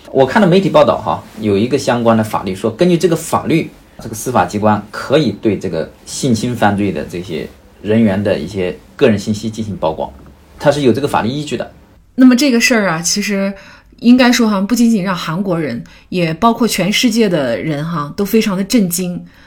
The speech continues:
Speaker 2: 我刚接触这个信息以后呢，其实脑子里有很多很多的问题啊，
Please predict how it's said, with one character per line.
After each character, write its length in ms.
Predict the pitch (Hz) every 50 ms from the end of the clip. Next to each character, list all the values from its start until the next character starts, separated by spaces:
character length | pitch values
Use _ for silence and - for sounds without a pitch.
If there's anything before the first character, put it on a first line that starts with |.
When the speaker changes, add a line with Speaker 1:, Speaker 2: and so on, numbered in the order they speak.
| - - -
Speaker 2:
我 340 | 214 208 185 175 175 170 170 -
刚 260 | - 277 269 269 277 277
接 140 | 277 277 294
触 120 | 269 247
这 140 | 190 220 208
个 100 | 196 196
信 160 | 202 220 220
息 200 | 208 - 214 190
以 60 | 151
后 200 | 147 - - 190
呢， 260 | 175 170 156 151 143 - - - - -
其 160 | - - - 180
实 100 | 214 226
脑 180 | 220 180 -
子 120 | 160 196 190
里 80 | 180
有 100 | 165 175
很 200 | - - 170 147
多 120 | 147 196 202
很 140 | 196 185
多 140 | 147 165 165
的 240 | 160 151 151 - -
问 220 | 190 233 185 165
题 180 | 170 - - -
啊， 200 | - 110 113